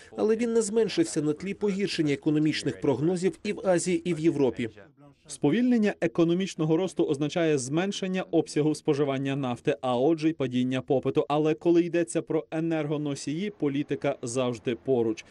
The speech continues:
Speaker 2: Дешева нафта послаблює економіку держав-експортерів, таких як Саудівська Аравія,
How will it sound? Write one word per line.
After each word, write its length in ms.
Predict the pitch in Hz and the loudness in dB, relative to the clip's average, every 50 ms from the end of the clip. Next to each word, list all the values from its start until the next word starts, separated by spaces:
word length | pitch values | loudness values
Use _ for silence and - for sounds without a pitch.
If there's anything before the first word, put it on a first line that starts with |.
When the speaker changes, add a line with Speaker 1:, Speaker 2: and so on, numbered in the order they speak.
| - - - - | -20 -20 -12 -4
Speaker 2:
Дешева 480 | 135 151 156 156 - 156 147 139 143 | 0 0 0 0 0 -2 -2 -2 -2
нафта 400 | 147 151 160 165 160 - - 135 | -2 -2 -2 -4 -4 -4 -6 -4
послаблює 760 | - - 156 147 - - 175 185 180 156 127 123 123 123 - - | -2 0 0 0 0 0 0 0 0 0 0 0 0 0 -2 -2
економіку 580 | 143 135 - 156 156 143 143 143 139 - 151 | -4 -2 0 0 0 0 0 -2 -2 0 0
держав-експортерів, 1120 | 135 143 131 135 151 143 - - 151 - - - - 160 160 - - 196 185 160 131 123 113 | 0 0 0 0 0 0 -2 -4 -6 -8 -6 -2 0 0 0 0 0 0 0 0 0 -2 -4
таких 340 | - 123 - 143 135 - 151 | -6 -8 -6 -4 -4 -4 -4
як 180 | 131 - - | -6 -6 -4
Саудівська 640 | - - 151 143 135 123 127 120 - - - 123 - | -2 0 0 2 0 0 -2 -4 -4 -4 -6 -4 -2
Аравія, 520 | - 135 151 165 165 160 151 151 156 151 | -2 0 2 2 2 2 0 0 0 -2